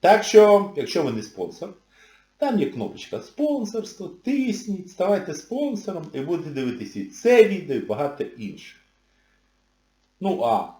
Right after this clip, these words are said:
поки ви думаєте ставати, не ставати спонсором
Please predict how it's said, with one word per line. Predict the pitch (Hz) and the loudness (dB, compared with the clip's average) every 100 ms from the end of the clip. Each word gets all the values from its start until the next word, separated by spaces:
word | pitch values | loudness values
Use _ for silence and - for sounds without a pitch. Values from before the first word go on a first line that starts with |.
| _ | _
поки | 151 156 143 | 4 4 2
ви | 135 110 - - _ _ _ _ | 2 2 -4 -18 _ _ _ _
думаєте | 104 180 285 254 196 147 | 4 4 6 6 4 2
ставати, | - 165 147 120 117 | 6 10 10 8 -2
не | |
ставати | 104 131 113 - | -2 2 2 0
спонсором | - - 98 - - | -10 -6 -8 -8 -18